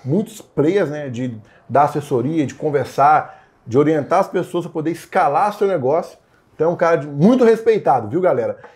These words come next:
Então você tem que ficar até o final, prestar atenção em tudo, que vai ser muito importante esse vídeo, tá? E outro detalhe mega importante, pra você que não é inscrito no canal, por que que você deve se inscrever? Olha que legal.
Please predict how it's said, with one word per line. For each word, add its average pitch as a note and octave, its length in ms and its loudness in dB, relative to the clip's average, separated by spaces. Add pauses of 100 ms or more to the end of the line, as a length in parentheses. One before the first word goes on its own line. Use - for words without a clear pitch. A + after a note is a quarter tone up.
(100)
Então F3 280 2
você G3 120 0
tem C#4 540 4
que - 140 -8
ficar G3 340 0
até F#3 300 2
o G#3+ 80 0
final, C#3+ 540 -2 (360)
prestar D3 320 0
atenção F3 460 -4
em G3 40 -4
tudo, E3+ 400 -4
que D#3 120 -14
vai D#3 100 2
ser E3+ 160 -2
muito G3 300 0
importante E3+ 440 -2
esse C3+ 140 -8
vídeo, C3 260 -6
tá? D3+ 220 0 (340)
E D3+ 80 4
outro G3 220 6
detalhe G3 400 4
mega F#3 420 4
importante, F3 840 0 (320)
pra F3+ 100 2
você F#3+ 300 4
que G#3+ 140 -2
não A#3 560 4
é B3 80 6
inscrito A3 320 -8
no A3 80 -8
canal, D#3+ 440 -2 (640)
por C#4 320 2
que C#4 380 6 (300)
que - 100 -10
você F#3+ 220 -2
deve E3+ 220 2
se - 60 -14
inscrever? G#2+ 600 -4
Olha A3 200 4
que G#3+ 140 -2
legal. B2 480 0